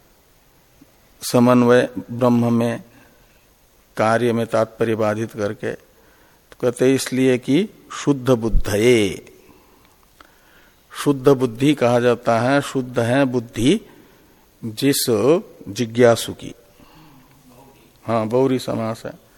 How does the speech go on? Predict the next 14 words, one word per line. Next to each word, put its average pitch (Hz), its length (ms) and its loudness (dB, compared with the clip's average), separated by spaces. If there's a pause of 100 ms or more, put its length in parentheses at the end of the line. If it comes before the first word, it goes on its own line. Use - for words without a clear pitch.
(720)
शुद्ध 135 420 0
धी, 110 240 -2 (1700)
सुधी। 135 520 0 (1800)
शुद्ध - 300 12
बुद्ध-, 120 600 2
बुद्धि 117 380 -2
का 120 180 6
अर्थ 113 180 0
है 160 240 0 (200)
सुधी। 107 540 -4 (2250)
तो 117 240 0
सुधी 135 400 2
के 107 180 -2
लिए - 300 -12